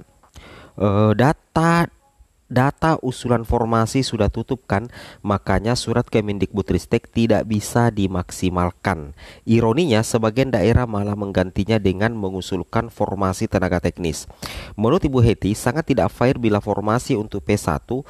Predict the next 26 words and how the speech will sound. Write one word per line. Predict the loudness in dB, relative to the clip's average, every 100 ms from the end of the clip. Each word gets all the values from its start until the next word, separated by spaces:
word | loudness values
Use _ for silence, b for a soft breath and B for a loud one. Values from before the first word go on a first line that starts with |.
| B B -6
malah | 0 2 2 2 2
diisi | 0 -2 -2 -4 -2
oleh | 0 -2
tenaga | 0 -2 -2
teknis. | -4 -2 -2 -2 -4 -10 -6
Padahal | -2 0 -2 0
Kemendikbudristek | -2 -2 -4 -4 -4 -2 -2 -2 -4 -6 B B B
ingin | 2 2 2 -2 -2
guru | -4 -2
lulus | -2 -2 -4 -2
P | -2
G | 0 0 0
dituntaskan | 0 0 -2 -2 -4 -4 -4 -4
semuanya | -2 0 0 0 0 0 -2
tahun | -2 -4 -4 -2
ini. | -2 -2 B B B
Ibu | 0 2 4
Heti | 2 4 2
mengusulkan | 2 -2 -4 -2 -2 -2 -4
penggantian | -2 -2 2 2 2 2 0 0
formasi | -2 -2 0 0 0 -2
untuk | -4 -6 -4
P | -4 -2
satu | -2 -4 -6 -4
secara | 0 0 0 0 0 -2
otomatis. | -6 -6 -4 -2 0 -2 -2